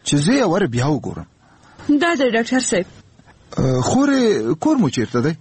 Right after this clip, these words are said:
Speaker 2: ډاکټر صاحب، درې ورځې مخکې مو کډه ولسوالۍ ته راوړې ده. اه، مخکې مو کور په کلي کې و.
Speaker 1: ښه، ښه. هلته مالک ژړل؟
Speaker 2: نه ډاکټر صاحب، هلته مې خوښې وه. زوی به مې آرامه و. زه به ټوله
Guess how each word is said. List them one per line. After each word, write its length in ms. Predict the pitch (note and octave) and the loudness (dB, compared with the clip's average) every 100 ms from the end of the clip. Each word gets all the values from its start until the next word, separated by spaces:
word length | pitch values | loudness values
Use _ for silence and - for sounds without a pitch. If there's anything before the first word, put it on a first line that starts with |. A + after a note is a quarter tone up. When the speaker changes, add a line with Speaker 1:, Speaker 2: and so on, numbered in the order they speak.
| - - - - - A3+ | -12 -20 -20 -20 -4 0
Speaker 2:
ډاکټر 360 | A#3+ A3+ C4+ | 0 2 0
صاحب، 360 | C4+ B3+ G3 F#3+ - | 0 0 0 0 -6
درې 140 | - G4+ | 0 2
ورځې 260 | F#4 F4 D#4+ E4+ | 2 2 2 2
مخکې 200 | - F4+ | 0 -2
مو 60 | F4+ | 0
کډه 240 | D#4+ E4 | 0 2
ولسوالۍ 520 | E4 C#4 - G#3+ A#3+ | 2 2 0 2 2
ته 100 | C4+ C4 | 2 0
راوړې 360 | A3+ G#3 G3 F#3 | 2 2 0 0
ده. 80 | F#3 - - D#4 | -4 -6 -8 -2
اه، 140 | D#4+ | 0
مخکې 280 | F4+ G#4+ G#4 F4+ | 0 0 2 2
مو 80 | |
کور 220 | D4+ F#4 G4 | 2 0 0
په 120 | D4 | -2
کلي 280 | - D#4 D#4 | 0 0 0
کې 100 | B3 | 0
و. 320 | F#3+ F3 E3+ _ _ - - - - | 0 0 -4 _ _ -20 -20 -10 -2
Speaker 1:
ښه، 440 | F#3 F3+ F3 E3 - | 0 0 0 0 -2
ښه. 200 | D3 B2 G2 F2+ G2 - - - | -2 -2 -2 -4 -8 -10 -14 -14
هلته 320 | - C4+ F3+ C3+ | -4 -2 0 0
مالک 360 | B2 C3 B2+ | 2 0 0
ژړل؟ 320 | A#2+ C3 E3+ F#3+ - - | 0 0 -2 -4 -10 -2
Speaker 2:
نه 260 | A3+ B3 C#4+ | 0 2 2
ډاکټر 320 | B3+ A#3 C4 | 0 0 0
صاحب، 320 | B3 A#3+ F#3+ - - - - | 0 0 -2 -4 -14 -10 -2
هلته 240 | F#4 F4+ | 0 2
مې 120 | C4+ | 2
خوښې 380 | B3+ C#4+ D4 A#3+ | 2 0 0 0
وه. 240 | A#3+ A3+ F3 - - - | 2 0 -2 -10 -18 -4
زوی 220 | G#4 A4 | 0 2
به 80 | G#4 E4+ | 2 2
مې 80 | C4+ | 2
آرامه 340 | A3+ D4 C4+ | 2 2 2
و. 220 | G3+ F3+ - _ _ - | 2 0 -4 _ _ -20
زه 140 | - A#4+ | -4 0
به 120 | G#4+ G4+ | 2 2
ټوله 220 | G#4 | 2